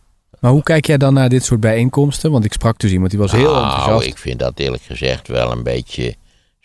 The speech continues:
Speaker 2: zwartkijkerij van de ergst denkbare soort. Ik zou zeggen, krijg gewoon kinderen. Je hoeft er geen tien te krijgen, maar een stuk of twee is handig. Drie vind ik ook nog prima.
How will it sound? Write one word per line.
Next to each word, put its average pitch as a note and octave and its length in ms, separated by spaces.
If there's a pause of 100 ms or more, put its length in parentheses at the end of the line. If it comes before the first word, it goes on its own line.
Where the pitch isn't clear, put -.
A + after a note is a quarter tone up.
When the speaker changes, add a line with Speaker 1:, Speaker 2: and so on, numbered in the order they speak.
Speaker 2:
zwartkijkerij A#1+ 840
van A1+ 140
de A1+ 60
ergst A#1 280
denkbare A1 480
soort. G1+ 360
Ik - 60
zou F#2+ 180
zeggen, - 200
krijg A1+ 280
gewoon A1+ 340
kinderen. A1 440
Je A1+ 60
hoeft A#1 160
er A#1 80
geen A#1 180
tien A#1 260
te - 120
krijgen, A#1 520
maar G2 160
een - 760
stuk G1+ 240
of - 100
twee - 280
is - 120
handig. G1+ 600 (100)
Drie - 440
vind A1 140
ik - 100
ook A1 120
nog - 200
prima. - 380